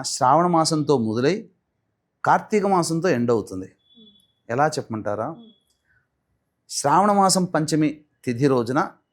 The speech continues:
నాగుల పంచమి అని అంటారు. కార్తీక మాసం చవితి రోజున నాగుల చవితి అంటారు. అంటే పంచమి నుంచి మొదలై తొంభై రోజుల పాటు నిర్విరామంగా జరుగుతున్నటువంటి ఆరాధన కార్యక్రమం.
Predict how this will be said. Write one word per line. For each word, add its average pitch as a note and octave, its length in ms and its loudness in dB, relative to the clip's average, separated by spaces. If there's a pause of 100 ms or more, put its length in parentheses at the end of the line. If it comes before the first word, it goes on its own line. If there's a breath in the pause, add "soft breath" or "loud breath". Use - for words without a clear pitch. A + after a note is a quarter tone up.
(120)
నాగుల A#2+ 420 0 (120)
పంచమి A2 420 -8
అని G#2 120 -8
అంటారు. G2 280 -16 (580)
కార్తీక G#3+ 420 0 (100)
మాసం F3+ 240 0 (120)
చవితి D#3 340 -2
రోజున E3 260 -2 (260)
నాగుల A2+ 340 -4 (100)
చవితి F#2+ 400 -8
అంటారు. F2+ 280 -12 (560)
అంటే D#3 180 0 (140)
పంచమి E3 400 0
నుంచి C#3+ 220 -2
మొదలై D3+ 260 4 (720)
తొంభై D3+ 360 2
రోజుల D#3+ 240 4 (100)
పాటు C#3 240 2 (180)
నిర్విరామంగా D3+ 800 2 (120)
జరుగుతున్నటువంటి G2+ 680 -10 (220)
ఆరాధన G2+ 380 -8 (180)
కార్యక్రమం. F2+ 440 -12